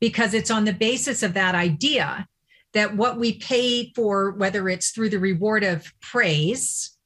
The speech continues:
or whether we give them, you know, something like a trinket or money for grades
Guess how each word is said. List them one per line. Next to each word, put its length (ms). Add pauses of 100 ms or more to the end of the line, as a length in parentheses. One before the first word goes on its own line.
(420)
or 200
whether 460
we 540
give 260
them, 500
you 120
know, 280
something 500
like 220
a 60
trinket 640
or 160
money 420
for 220
grades 800